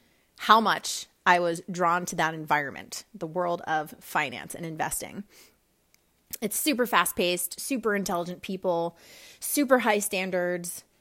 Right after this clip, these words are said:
which push me to grow and raise my standards for myself in really important ways,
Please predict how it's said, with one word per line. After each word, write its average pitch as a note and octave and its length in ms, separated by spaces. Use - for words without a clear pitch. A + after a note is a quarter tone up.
which - 180
push C#4 180
me A#3+ 200
to B3 60
grow F#3+ 380
and F#3 200
raise G3+ 180
my G#3+ 140
standards E3 400
for G3+ 100
myself F3 480
in F#3 140
really F3+ 240
important E3+ 400
ways, D3 400